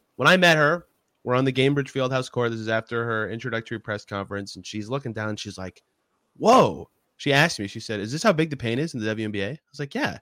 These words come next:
She's like, "This is bigger than college." I was like, "Yeah." She's so psyched, right? She's gonna have more room to operate and, and do her things in the post and make her post moves and spin and pirouette around her pivot foot and score.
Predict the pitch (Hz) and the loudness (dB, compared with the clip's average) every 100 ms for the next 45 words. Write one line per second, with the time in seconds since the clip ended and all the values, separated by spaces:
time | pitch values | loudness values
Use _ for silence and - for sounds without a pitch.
0 | _ - 127 127 160 143 165 294 175 101 | _ -10 -8 -6 -4 0 2 2 2 -2
1 | 101 - - - _ - 92 127 202 92 | -6 -8 -18 -20 _ -16 -10 -6 -6 -8
2 | _ _ _ _ - 120 - 143 135 123 | _ _ _ _ -10 -8 0 2 2 0
3 | 90 - 95 101 101 - 123 113 104 98 | -2 -6 -8 -6 -8 -10 -10 -4 -2 0
4 | 135 139 117 - 165 160 156 147 139 135 | 2 4 4 2 2 2 2 4 4 0
5 | - _ _ _ - 104 101 95 85 - | -6 _ _ _ -12 -8 -8 -8 -12 -14
6 | - 101 101 127 123 117 143 139 120 110 | -12 -10 -2 0 0 0 4 4 2 -2
7 | 110 165 156 151 127 117 107 110 156 151 | 2 6 6 4 0 -4 -6 -6 -4 -4
8 | 151 139 113 - - 147 139 113 - 156 | -6 -6 -8 -10 0 4 4 4 2 4
9 | 139 143 135 131 131 123 113 143 135 - | 6 4 4 2 0 -2 0 -2 -2 -2
10 | 135 127 123 - 208 98 | 0 0 -2 2 2 2